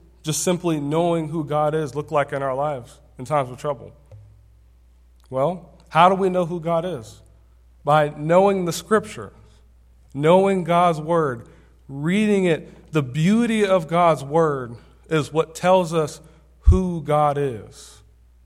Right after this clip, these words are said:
Maybe this is, have Bible studies with your family. Pra-, memorize Scripture that, uh, that apply to certain situations in your life that you can go back and read.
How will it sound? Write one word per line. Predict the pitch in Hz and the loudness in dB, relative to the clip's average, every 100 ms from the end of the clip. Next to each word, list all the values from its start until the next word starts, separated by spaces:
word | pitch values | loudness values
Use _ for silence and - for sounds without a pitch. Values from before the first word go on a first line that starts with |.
| _ | _
Maybe | 151 190 196 175 | 2 4 4 0
this | 165 | 0
is, | 170 156 160 156 | -6 -6 -12 -2
have | 180 190 151 | 4 4 4
Bible | 170 185 175 | 2 2 0
studies | 190 180 151 | -4 -4 -4
with | 160 | -10
your | 151 | -12
family. | - 175 170 139 110 - - _ _ - 143 - - | -6 -4 -4 -6 -10 -14 -20 _ _ -16 -16 -16 -2
Pra-, | 196 185 170 147 147 | 2 2 0 -12 -4
memorize | 156 170 202 202 190 170 | 2 2 4 4 4 2
Scripture | - 202 - 180 160 | 0 -2 0 -2 2
that, | 156 | 2
uh, | 151 147 - 151 | 2 -6 -10 0
that | 160 156 - | 0 0 -8
apply | 143 - 175 185 | -8 0 4 4
to | 185 170 135 - - | 2 -4 -6 -10 -20
certain | - 196 170 | 0 0 0
situations | 196 - 165 165 160 143 | -8 -6 -2 -2 -2 -4
in | 151 | -4
your | 151 | -2
life | 156 156 147 | -2 -2 -4
that | |
you | 160 | -8
can | 160 | -4
go | 147 151 | -2 4
back | 156 151 | 2 2
and | 139 131 | -8 -8
read. | 160 180 120 | -10 -10 -14